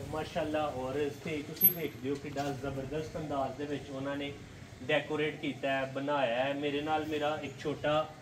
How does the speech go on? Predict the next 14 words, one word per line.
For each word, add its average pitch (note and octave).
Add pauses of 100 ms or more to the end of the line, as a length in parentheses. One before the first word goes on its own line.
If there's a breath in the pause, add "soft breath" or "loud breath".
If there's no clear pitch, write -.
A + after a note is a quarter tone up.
(300)
host, D#3 (180)
ਉਹ C#3+
ਵੀ F3+
ਅਲਹਮਦੁਲਿਲਾ D3
ਡਰ D3+
ਰਿਹਾ E3
ਔਰ D#3+
stage D3+
ਦਾ D#3+
ਮੰਜ਼ਰ D3+
ਤੁਹਾਨੂੰ D3+
ਵਿਖਾ C3
ਰਿਹਾ, D3
ਮਾਸ਼ਾਅੱਲਾ। D3